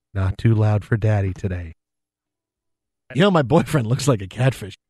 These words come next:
Tonight's show is like David Lynch said, "Here are your topics, now go." The Jason Smith Show, Jason, Mike Harmon, live from the Geico Studios, where fifteen minutes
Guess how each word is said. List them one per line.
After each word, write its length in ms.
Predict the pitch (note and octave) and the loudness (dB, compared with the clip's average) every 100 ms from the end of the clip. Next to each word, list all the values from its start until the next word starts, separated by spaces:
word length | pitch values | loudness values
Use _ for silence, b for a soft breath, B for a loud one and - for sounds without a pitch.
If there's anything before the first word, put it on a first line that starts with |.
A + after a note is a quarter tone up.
| _ _ _ _ _ _ _ _ _ _ _ _ _ _ _ _ | _ _ _ _ _ _ _ _ _ _ _ _ _ _ _ _
Tonight's 320 | C#4 D#4+ F4 | -2 0 -2
show 220 | - D4 B3 | 0 2 2
is 100 | G3 | 0
like 200 | A3+ - | -2 0
David 300 | A#3 A#3 G3+ | 0 0 -2
Lynch 240 | A3 G#3+ | -2 -2
said, 220 | - G3+ | -2 -2
"Here 180 | F3 D4+ | 0 -2
are 40 | |
your 140 | D#4 B3 | 0 0
topics, 480 | - A#3 G#3+ E3+ F#3+ | 2 2 2 -4 -2
now 160 | F#3+ | -2
go." 380 | F3+ G3+ D3+ G#2 _ _ _ _ _ _ _ _ _ _ _ _ - - - - - | 2 0 0 -4 _ _ _ _ _ _ _ _ _ _ _ _ -12 -12 -12 -14 -10
The 60 | |
Jason 420 | D#3 B3 B3 A3+ | -2 0 -2 -4
Smith 280 | G3 A#3+ A3+ | -8 -4 -4
Show, 200 | - G#3+ | -2 -2
Jason, 400 | F#3 G#3+ G3+ G3+ | 0 -2 -2 -2
Mike 220 | G3 G3 | 0 0
Harmon, 260 | G#3 G3 F#3 | 0 -2 0
live 300 | F3 F#3 F3+ | 0 0 0
from 80 | E3+ | -4
the 80 | D#3+ | -2
Geico 400 | F#3 F3+ F3+ E3+ | -2 -2 -4 -4
Studios, 480 | G3+ F3+ F#3 E3 | -2 -2 -2 -2
where 140 | D#3+ G#3 | -2 -6
fifteen 460 | - B3 - B3+ | -4 -8 -6 -6
minutes 300 | A#3 A3+ G3 | -4 -6 -6